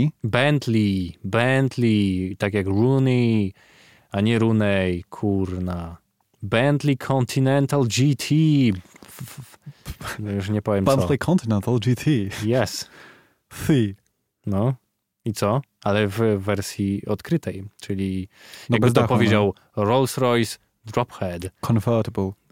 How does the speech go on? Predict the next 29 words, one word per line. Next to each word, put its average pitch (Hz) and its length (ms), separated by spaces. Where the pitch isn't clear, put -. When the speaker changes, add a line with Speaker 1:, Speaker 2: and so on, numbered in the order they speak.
Speaker 1:
Ale 92 240
tu - 120
convertible. 98 520
Speaker 2:
Convertible. 104 600
Speaker 1:
Czyli 175 240
ro-, 101 180
Roadster? 107 480
Nie. 95 200
Speaker 2:
Nie, 120 160
nie, 110 120
nie, 107 140
nie, 98 140
Speaker 1:
No 98 100
Speaker 2:
nie. 104 60
Speaker 1:
on 117 100
jest 110 120
cabrio, 92 300
prawdziwym 110 300
Speaker 2:
On 104 60
Speaker 1:
cabrio. 101 100
Speaker 2:
jest 101 120
cabrio. 95 400
Speaker 1:
Tak. - 280
Speaker 2:
I 117 200
będzie 110 360
miał 104 460
sześciolitrowe 104 800
W 113 420
dwanaście. 104 600